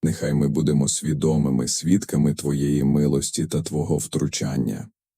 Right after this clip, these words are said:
Допоможи нам зберігати цю позицію вдячності та авторитету протягом усього дня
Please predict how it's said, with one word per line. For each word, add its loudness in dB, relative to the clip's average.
Допоможи 0
нам 4
зберігати 0
цю -2
позицію -2
вдячності -2
та -4
авторитету -2
протягом 0
усього 0
дня -2